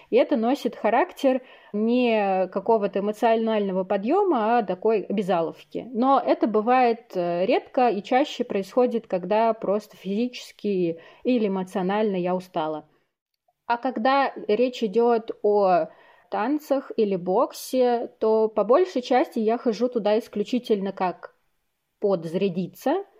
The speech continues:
подзарядиться в физическом плане и эмоциональном, тактильном. Это больше выступает как подзарядка. Да, иногда я не хочу идти на бокс, потому что я устала, у меня болит нога,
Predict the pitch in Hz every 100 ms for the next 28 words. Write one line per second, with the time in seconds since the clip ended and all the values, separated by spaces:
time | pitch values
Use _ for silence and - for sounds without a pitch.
0 | _ _ _ - 196 226 240 220 233 214
1 | - 240 190 190 - 220 - _ - 320
2 | 359 320 320 320 311 247 - 247 277 214
3 | 196 - 190 170 202 247 240 220 214 185
4 | 175 - 233 226 226 208 202 196 - _
5 | _ 233 254 214 220 - 196 196 - 220
6 | 240 240 202 202 - 180 202 190 170 165
7 | - 165 - _ 180 208 208 175 185 196
8 | 190 190 196 208 196 185 196 214 - 320
9 | - - 220 214 202 - 208 208 - -
10 | 202 175 180 233 247 - - 175 180 180
11 | 185 - - 170 170 165 - - 247 294
12 | 240 180 175 170 170 165 165 165 180 254